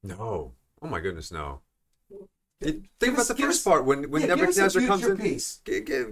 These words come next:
Speaker 1: Nebuchadnezzar comes in and he kills, like, ev-, most of the people that he probably knew, and then took him captive, away from any family he had, into a new place.
Speaker 2: And
Speaker 1: I mean,
Speaker 2: Daniel did not what?
Speaker 1: he didn't waver.
Speaker 2: He didn't turn his back on God. He saw God, although he probably could not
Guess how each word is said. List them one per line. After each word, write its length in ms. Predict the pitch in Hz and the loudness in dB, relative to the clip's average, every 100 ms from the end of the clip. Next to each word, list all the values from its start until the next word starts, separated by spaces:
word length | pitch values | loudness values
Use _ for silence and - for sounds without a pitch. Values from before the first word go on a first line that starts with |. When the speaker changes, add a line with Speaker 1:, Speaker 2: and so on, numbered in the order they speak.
| 196 220 | -8 -4
Speaker 1:
Nebuchadnezzar 500 | 226 226 226 214 220 | -2 0 0 0 0
comes 220 | 226 214 | -4 -2
in 80 | 240 | -2
and 80 | 147 | -2
he 40 | |
kills, 260 | - 196 185 | 2 4 4
like, 140 | 175 | 4
ev-, 180 | 180 175 | 2 0
most 280 | 151 196 190 | 0 0 0
of 40 | |
the 60 | 180 | -2
people 220 | 202 185 | -2 2
that 100 | 180 | 2
he 60 | 170 | 2
probably 400 | 175 180 170 143 | 2 2 2 0
knew, 400 | 175 277 98 - _ _ | 2 2 -2 -6 _ _
and 160 | 160 214 | -2 0
then 80 | 240 | 2
took 240 | 240 233 | 2 2
him 80 | 220 | 0
captive, 680 | 233 226 - 131 92 - _ _ _ | 2 0 2 2 2 -2 _ _ _
away 240 | - 180 226 | 2 4 4
from 160 | 175 | 2
any 160 | 147 247 | -2 -2
family 360 | 262 185 156 127 | 0 0 0 -4
he 140 | 123 | -4
had, 280 | 117 117 131 | 0 2 2
into 200 | 165 156 | 0 -4
a 40 | 135 | -2
new 140 | 202 | -2
place. 560 | - 139 160 - - - _ _ - | 0 2 2 0 -6 -12 _ _ -10
Speaker 2:
And 160 | 135 | -4
Speaker 1:
I 20 | 160 | 0
mean, 140 | 190 | 2
Speaker 2:
Daniel 180 | 196 196 | 2 -2
did 220 | - - | -4 -6
not 240 | 151 - | -6 -6
what? 280 | 135 127 - _ _ | -2 -2 -2 _ _
Speaker 1:
he 80 | 160 | -2
didn't 180 | 214 214 | -2 -2
waver. 480 | 226 302 127 80 - _ _ _ | -2 0 -2 -4 -8 _ _ _
Speaker 2:
He 100 | 135 | -8
didn't 160 | 135 120 | -8 -8
turn 200 | - 170 | -6 -4
his 100 | 180 | -6
back 380 | 147 147 165 170 | -6 -8 -8 -8
on 100 | 165 | -8
God. 360 | 143 123 147 175 _ _ _ | -6 -8 -8 -12 _ _ _
He 160 | - 135 | -8 -4
saw 480 | - - 196 208 208 | -2 -2 -2 -2 -4
God, 400 | 160 170 151 - | -4 -4 -6 -8
although 300 | 131 135 156 | -8 -4 -4
he 80 | 151 | -4
probably 380 | - 170 165 165 | -8 -10 -8 -10
could 200 | - 156 | -10 -10
not 200 | 139 - | -10 -12